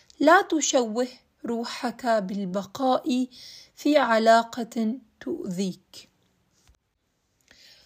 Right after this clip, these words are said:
بجوز هلأ وصلتكن فكرة الكتاب. الكتاب بيشبه كمان كتاب السماح بالرحيل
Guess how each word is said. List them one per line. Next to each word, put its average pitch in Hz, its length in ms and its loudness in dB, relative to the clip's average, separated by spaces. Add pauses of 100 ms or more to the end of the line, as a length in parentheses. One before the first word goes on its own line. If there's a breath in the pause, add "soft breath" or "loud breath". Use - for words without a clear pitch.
(240 soft breath)
بجوز 339 360 -2
هلأ 285 260 2
وصلتكن 254 640 -2
فكرة 226 480 -8
الكتاب. 190 600 -4
الكتاب 254 520 0
بيشبه 262 720 -2
كمان 226 720 -4
كتاب 220 500 -6
السماح 220 680 -8
بالرحيل 196 760 -6